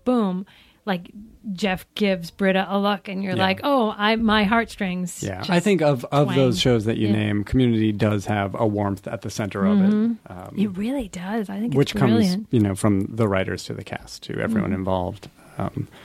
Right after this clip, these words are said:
Speaker 2: but yeah, I mean, I, that, that was my complaint about Arrested Development is I couldn't love these characters. It's very clever. It's very funny.
Speaker 1: Mm-hmm.
Speaker 2: Um, but I, I was left cold by it. I, I can see that.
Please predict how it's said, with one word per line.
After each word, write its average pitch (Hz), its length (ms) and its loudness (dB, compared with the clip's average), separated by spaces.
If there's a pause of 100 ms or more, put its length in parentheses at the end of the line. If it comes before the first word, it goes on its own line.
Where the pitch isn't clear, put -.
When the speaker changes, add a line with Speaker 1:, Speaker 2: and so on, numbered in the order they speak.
(140)
Speaker 2:
but 160 80 0
yeah, 185 180 2
I 123 60 0
mean, 127 260 2
I, 143 120 0
that, 139 360 0
that 127 140 0
was 131 120 -4
my 160 160 -2
complaint 107 400 -6
about - 320 -8
Arrested 104 360 -2
Development 98 640 -4
is 113 300 -4 (520)
I 135 80 0
couldn't 147 320 0
love 139 200 0
these 135 160 0
characters. - 600 -10
It's 117 140 -4
very 156 200 2
clever. 147 340 0
It's 107 140 -6
very 131 220 4
funny. 143 320 2
Speaker 1:
Mm-hmm. 233 320 2 (360)
Speaker 2:
Um, 107 280 -2
but 113 260 0 (260)
I, 131 180 0 (320)
I 135 80 2
was 117 160 0
left 110 220 -6
cold 156 320 0
by 110 160 -6
it. - 340 -8
I, 120 140 -6 (100)
I 117 60 -2
can 113 180 2
see 156 200 2
that. 113 260 2